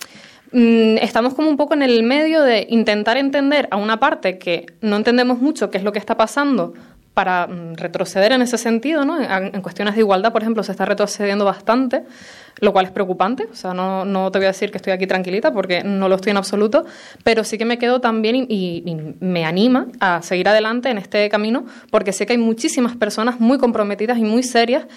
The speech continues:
que entienden que la sociedad canaria está pasando por una so-, un, una situación, un momento bastante crítico.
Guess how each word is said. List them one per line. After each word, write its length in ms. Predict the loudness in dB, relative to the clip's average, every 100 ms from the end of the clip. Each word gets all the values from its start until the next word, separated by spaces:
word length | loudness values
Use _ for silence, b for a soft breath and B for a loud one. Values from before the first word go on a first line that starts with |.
| B B
que 100 | -2
entienden 380 | -2 -2 -4 -2
que 80 | -2
la 100 | -2
sociedad 300 | -2 -2 0
canaria 280 | 0 -2
está 180 | -2 -2
pasando 340 | -2 0 -2 -2
por 80 | -2
una 140 | -4
so-, 240 | -4 -8 -4
un, 340 | -2 -2 -2
una 160 | -2 -2
situación, 440 | -2 -2 0 0
un 80 | 0
momento 260 | 0 0 0
bastante 380 | -2 -4 -4 -2
crítico. 480 | 0 -2 0 0